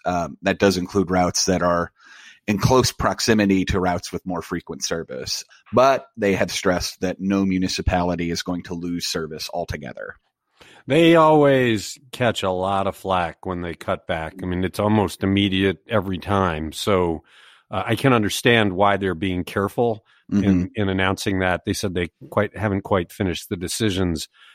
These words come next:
Speaker 2: of this will be the first cutback of service under the new R T A director. So it'd be, you know,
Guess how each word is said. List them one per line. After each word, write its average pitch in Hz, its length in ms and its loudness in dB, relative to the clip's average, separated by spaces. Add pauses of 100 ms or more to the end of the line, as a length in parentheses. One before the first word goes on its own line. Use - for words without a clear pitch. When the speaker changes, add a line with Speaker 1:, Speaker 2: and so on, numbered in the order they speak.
(180)
Speaker 2:
of 92 140 -6
this 107 180 4
will 104 80 4
be 95 160 4
the 87 100 -2
first - 640 0
cutback 87 480 0
of 76 100 -6
service 85 560 0
under 90 320 0
the 85 120 0
new 90 180 6
R 92 140 4
T 98 180 4
A 87 60 6
director. 87 520 2
So 202 280 8
it'd 175 120 6
be, 165 300 6
you 156 400 0
know, 98 100 4